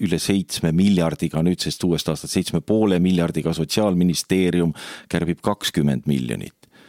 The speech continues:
Et siis mina aru ei saa, kuidas kärbe on justkui solidaarne. Lihtsalt täpsustan, et Sotsiaalministeerium on näiteks kakskümmend korda suurem kui Kultuuriministeerium. Ja siis juhtubki see, nagu täna on juhtunud, et, äh,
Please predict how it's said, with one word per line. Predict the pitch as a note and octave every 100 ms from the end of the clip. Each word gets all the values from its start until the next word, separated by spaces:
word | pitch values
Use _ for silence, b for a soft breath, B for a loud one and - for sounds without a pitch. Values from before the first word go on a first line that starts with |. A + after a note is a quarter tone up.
| b
Et | - _ -
siis | - G2+ F#2 E2+
mina | F2+ F2 D#2+ F2+
aru | E2+ D2+
ei | D#2+
saa, | F#2 D#2+
kuidas | F2 D2+ -
kärbe | F2+ E2+ D2 C#2
on | C#2 E2+ D2 B1+ - B1+
justkui | E2+ F2 - - - E2
solidaarne. | D#2 E2 E2 F#2+ F2+ C2 - - _ B B B B B B - - - D3 - - - - - - - E2+
Lihtsalt | E2 D#2+
täpsustan, | - G2 E2+ - D#2+
et | D#2+
Sotsiaalministeerium | E2+ - F2 D#2+ - E2 D#2
on | D#2
näiteks | D2+ -
kakskümmend | F2 - - - A2+ G2+ E2+ D2+
korda | F#2+ F2+ D#2+
suurem | D#2 G2 E2 D2+
kui | E2
Kultuuriministeerium. | F2+ - G2 F2 C#2+ A#1+ - - A#1+ - - B B B B B B -
Ja | E2+
siis | A2
juhtubki | D#3+ E3+ A#2+ - G#2+
see, | - E3+ A#2+
nagu | G2+ G#2
täna | G#2+ A2
on | G#2+
juhtunud, | C3+ E3 - A2+ G2
et, | F2+ _ G2
äh, | F#2 F#2 F#2